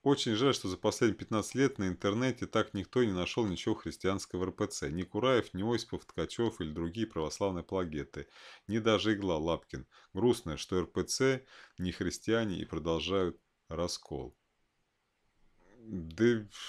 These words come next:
раскол, не раскол, а староверы, не раскольники. Да точно такие же раскольники. Я говорю, я поэтому на эту тему, если честно, особо...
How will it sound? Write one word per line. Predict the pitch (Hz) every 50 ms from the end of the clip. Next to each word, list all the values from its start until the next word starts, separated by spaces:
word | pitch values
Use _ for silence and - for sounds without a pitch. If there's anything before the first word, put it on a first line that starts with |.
| - - - -
раскол, | - - 69 - - - - 120 117 104
не | 82 71 69
раскол, | 69 73 73 - - - 98 87 80 78
а | 82
староверы, | - - - 104 107 104 95 80 71 65 65
не | 69 73 78
раскольники. | 82 87 - - - - 110 92 80 71 67 67 - -
Да | 65 64 67 69 87
точно | - - 98 82 - - - 107
такие | - - - 82
же | - - 71
раскольники. | 80 - - - - 73 67 65 67 67 - -
Я | 69 67 76 87 87
говорю, | 82 87 82
я | 80 87 90
поэтому | 90 - 98 90 - 98 95
на | 95 98 95
эту | 90 - 92
тему, | - - 117 117 98 80
если | 73 - - -
честно, | - - 90 82 - - 78 76
особо... | 78 - - 95 85 76 78 73 -